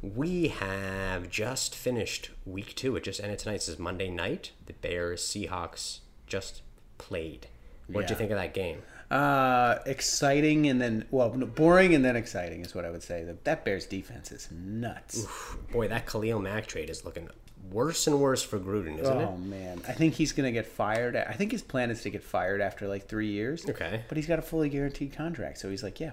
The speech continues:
Speaker 2: fire him." I
Speaker 1: He
Speaker 2: think
Speaker 1: didn't
Speaker 2: he's
Speaker 1: even
Speaker 2: just
Speaker 1: need the money. He was, like, a commentator, right?
Speaker 2: Yeah, I'm sure he was making a lot of money.
Speaker 1: Yeah.
Speaker 2: But how do you turn down a hundred million guaranteed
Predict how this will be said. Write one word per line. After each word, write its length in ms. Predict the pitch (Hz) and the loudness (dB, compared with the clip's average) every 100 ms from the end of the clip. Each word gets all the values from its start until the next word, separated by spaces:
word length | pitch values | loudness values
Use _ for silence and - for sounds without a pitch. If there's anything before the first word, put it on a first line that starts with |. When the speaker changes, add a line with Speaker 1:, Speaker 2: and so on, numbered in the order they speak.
| - | -8
Speaker 2:
fire 140 | - | -10
him." 160 | 151 - | -8 -8
I 40 | |
Speaker 1:
He 40 | - | -2
Speaker 2:
think 100 | 165 | 2
Speaker 1:
didn't 80 | - | 4
Speaker 2:
he's 120 | - | 4
Speaker 1:
even 100 | - 262 | 4 4
Speaker 2:
just 80 | |
Speaker 1:
need 240 | 131 151 156 | 6 4 2
the 80 | 127 | 0
money. 300 | 98 127 - - | -2 -2 -4 -6
He 140 | - | -6
was, 160 | 156 165 | -4 -4
like, 100 | 165 | -4
a 80 | |
commentator, 600 | 165 - 196 262 - - - - | -6 -6 -4 -4 -6 -12 -12 -8
right? 120 | 185 | -4
Speaker 2:
Yeah, 100 | 240 | -4
I'm 120 | - | -4
sure 220 | - - | -6 -4
he 80 | 101 | -4
was 140 | 95 - | -4 -6
making 260 | 101 101 90 | -6 -6 -8
a 60 | |
lot 120 | 90 | -8
of 60 | 90 | -6
money. 240 | 92 277 | -2 0
Speaker 1:
Yeah. 80 | 294 | 0
Speaker 2:
But 100 | 110 - | -4 -6
how 160 | - | -6
do 80 | 170 | -2
you 60 | 151 | -2
turn 200 | - 113 | -4 -4
down 140 | 120 | -4
a 60 | 120 | -6
hundred 440 | - 127 127 113 | -8 -6 -4 -4
million 520 | 101 110 113 113 101 85 | -4 -4 -2 -2 -4 -8
guaranteed 960 | - 101 113 107 101 - - 104 98 90 | -8 -6 -4 -4 -6 -8 -6 -4 -4 -8